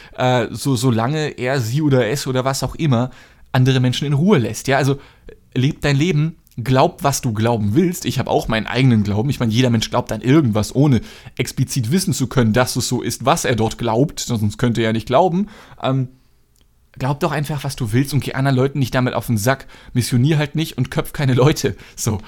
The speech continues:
dann bin ich schon cool mit dir eigentlich so. Also ich meine, du kannst ja so ein bisschen ich weiß nicht. Gut, das, <laughs> ich wollte gerade sagen, du kannst ja ruhig so ein bisschen rassistisch sein, aber das ist trotzdem uncool.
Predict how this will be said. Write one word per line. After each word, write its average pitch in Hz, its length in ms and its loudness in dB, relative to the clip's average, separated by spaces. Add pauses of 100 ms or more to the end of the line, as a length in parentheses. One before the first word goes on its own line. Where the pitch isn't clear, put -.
(160)
dann 180 140 0
bin 226 100 0
ich 370 140 -2
schon - 260 -4
cool 359 100 6
mit 392 160 -4
dir - 140 2
eigentlich 101 380 -2
so. 110 100 -4
Also 117 180 -2
ich 147 100 -2
meine, 190 200 -2 (260)
du - 80 -8
kannst 370 300 -6
ja 180 80 6
so - 80 2
ein 104 160 2
bisschen 117 500 0 (380)
ich - 160 -12
weiß - 280 -8
nicht. - 220 -16 (120)
Gut, 151 180 4
das, 120 200 4 (560)
<laughs> 277 560 -4
ich 104 120 -2
wollte 160 220 4
gerade 139 240 2
sagen, 135 240 2
du 117 80 0
kannst 156 220 -2
ja 143 60 2
ruhig 123 160 0
so 123 60 -2
ein 101 160 0
bisschen 127 380 -2
rassistisch 170 500 -4
sein, 170 180 2
aber 120 140 0
das 117 160 -6
ist - 120 -10
trotzdem 117 360 -4
uncool. 127 460 2